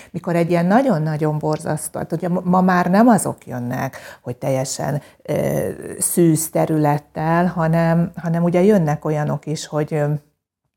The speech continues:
hát finoman szólva, nagyon elrontott, ö,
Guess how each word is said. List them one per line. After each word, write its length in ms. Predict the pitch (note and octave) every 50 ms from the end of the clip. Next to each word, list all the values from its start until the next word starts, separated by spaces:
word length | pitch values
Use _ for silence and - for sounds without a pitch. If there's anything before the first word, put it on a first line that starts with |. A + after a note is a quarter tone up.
| _ _ _ _ _ _ - - - - - - - - - _
hát 280 | - - F3+ F3+ - F#3+
finoman 540 | - - B3 A#3+ A#3 G3+ F3 E3 D#3+ D#3 D3+
szólva, 840 | D3 - - F3 E3 E3 F3 F3+ F3+ F3+ F#3+ F#3+ F#3+ F#3 F#3+ - -
nagyon 440 | - F#3 G#3 G#3 F#3 D#3+ D3+ D3+ C#3+
elrontott, 920 | C#3+ C#3+ C#3+ C#3 D3 C#3+ C#3+ C#3+ C#3+ - - C#3 C#3 C#3+ C#3+ _ _ _ -
ö, 380 | C#3+ C#3+ C#3 C#3 C3+ C3+ C#3